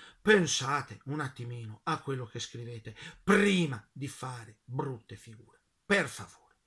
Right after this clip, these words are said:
tutto qua. Quindi, cari signori, io, sottoscritto, Metal Mike, Ottimo Massimo, Metallaro, per grazia di Dio e volontà della nazione, e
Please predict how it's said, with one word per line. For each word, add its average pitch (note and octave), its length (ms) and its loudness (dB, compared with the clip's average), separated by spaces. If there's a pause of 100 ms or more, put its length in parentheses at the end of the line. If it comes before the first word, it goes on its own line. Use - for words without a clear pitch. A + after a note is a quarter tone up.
(240)
tutto G#3+ 340 -2
qua. - 160 -20 (360)
Quindi, F3 380 0 (280)
cari C3 220 -10
signori, F#3+ 440 -2 (600)
io, G#3 460 2
sottoscritto, - 800 0
Metal F#3 340 2
Mike, C#3 520 -4
Ottimo E3+ 400 0
Massimo, C3 500 -4
Metallaro, F3+ 640 2 (240)
per F3 180 2
grazia G3 340 6
di D#3 100 -4
Dio C#3+ 320 -8
e C3+ 120 -8
volontà D3 340 -2
della D3 180 -6
nazione, D3 540 2 (380)
e A#3 340 6